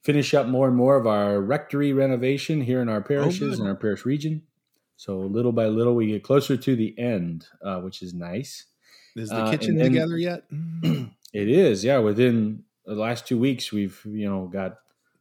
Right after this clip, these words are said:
Speaker 1: the floor, cupboards, countertop, and then electric.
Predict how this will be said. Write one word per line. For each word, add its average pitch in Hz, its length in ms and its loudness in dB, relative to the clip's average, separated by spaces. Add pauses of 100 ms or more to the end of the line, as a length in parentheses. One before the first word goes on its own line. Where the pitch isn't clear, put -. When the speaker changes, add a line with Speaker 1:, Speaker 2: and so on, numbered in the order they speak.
(160)
Speaker 1:
the 95 60 -12
floor, 123 420 2
cupboards, 117 800 -4
countertop, 113 580 -4 (840)
and 95 140 -6
then 98 280 -2
electric. 107 600 -4